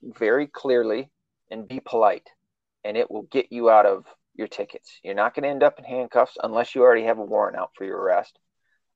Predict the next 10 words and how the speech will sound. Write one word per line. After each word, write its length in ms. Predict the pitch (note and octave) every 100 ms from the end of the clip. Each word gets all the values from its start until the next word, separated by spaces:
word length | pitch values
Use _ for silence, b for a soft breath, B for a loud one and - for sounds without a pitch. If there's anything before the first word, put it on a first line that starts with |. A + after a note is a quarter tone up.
| -
Um, 420 | G#2 G2+ G2+ G2 -
the 80 | -
cop 360 | - A2+ A#2+
is, 280 | A#2+ G#2 -
uh, 260 | G#2+ G2+ -
worst, 380 | - C#3+ F3+ -
worst 340 | - C3+ F#3 -
case 180 | F3 D#3
scenario 420 | C3 B2+ A#2+ A2
is 160 | G#2